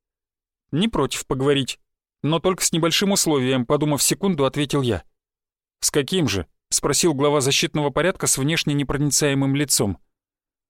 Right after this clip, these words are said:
"Снимите с меня отслеживающую метку".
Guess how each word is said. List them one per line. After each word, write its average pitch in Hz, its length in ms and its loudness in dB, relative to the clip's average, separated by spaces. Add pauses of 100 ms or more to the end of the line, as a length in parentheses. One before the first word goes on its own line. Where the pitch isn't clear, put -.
(260)
"Снимите 202 520 0
с - 120 0
меня 160 260 0
отслеживающую 151 880 0
метку". 135 440 -2